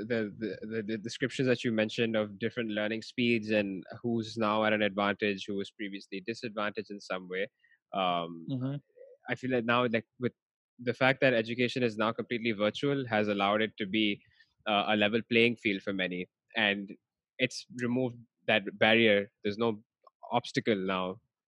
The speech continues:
Speaker 1: or barrier to entry or barrier to success in, in academics in any way for any child. The one who was weak in class now can learn at a self-paced way. The one who felt, um, bullied in class now is, you know, doesn't have to be bullied, uh, sorry, doesn't have to, like,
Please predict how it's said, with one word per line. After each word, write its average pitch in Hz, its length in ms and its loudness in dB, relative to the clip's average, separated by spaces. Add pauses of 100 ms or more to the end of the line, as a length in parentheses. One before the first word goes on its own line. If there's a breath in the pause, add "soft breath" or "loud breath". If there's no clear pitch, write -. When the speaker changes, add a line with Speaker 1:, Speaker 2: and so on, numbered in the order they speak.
Speaker 1:
or 98 140 0
barrier 104 380 4
to 104 160 -2
entry 104 320 0
or 104 80 2
barrier 101 260 4
to 104 100 -6
success - 500 0
in, 98 240 -2
in 98 120 -4
academics 95 540 -4
in 95 100 -2
any 95 200 -2
way 95 180 -2
for 92 100 -4
any 113 180 2
child. 78 280 -2 (500 soft breath)
The 101 80 0
one 110 160 4
who 117 160 0
was 110 220 2
weak 117 240 4
in 117 100 0
class 110 380 6
now 104 220 4
can 104 180 0
learn 101 160 4
at 101 80 4
a 95 60 2
self-paced 117 520 0
way. 113 240 4 (280 soft breath)
The 107 60 0
one 104 120 2
who 104 140 -6
felt, 104 320 0 (280)
um, 92 520 0
bullied 120 260 2
in 110 180 0
class 107 300 4
now 98 240 6
is, 92 340 2
you 98 80 -4
know, 104 120 -4
doesn't 98 280 -6
have 107 200 -2
to 117 100 -14
be 120 140 -4
bullied, 110 320 -4 (280)
uh, 98 460 0
sorry, 98 280 -6
doesn't 104 180 -6
have 113 140 -4
to, 113 80 -14
like, 101 120 -4